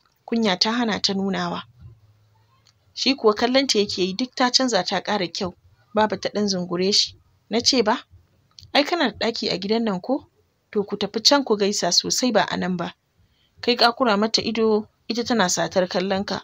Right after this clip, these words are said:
Kun manta ina ɗakin? Ni da ɗaki na babu mai korata." Rumana ta tashi za ta gudu, Baba ta ce,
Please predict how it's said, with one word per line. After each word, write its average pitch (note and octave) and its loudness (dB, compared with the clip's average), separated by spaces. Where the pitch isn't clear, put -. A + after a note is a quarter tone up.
Kun A#3+ 0
manta A3 4
ina A3+ 2
ɗakin? B3+ 0
Ni C4 6
da - 2
ɗaki C4 2
na G3+ 4
babu G#3 2
mai F#3 -2
korata." G#3 0
Rumana A#3 4
ta - -14
tashi B3 4
za G3+ 2
ta F#3+ -2
gudu, G3 -6
Baba G3+ 0
ta G3 -8
ce, F#3+ -4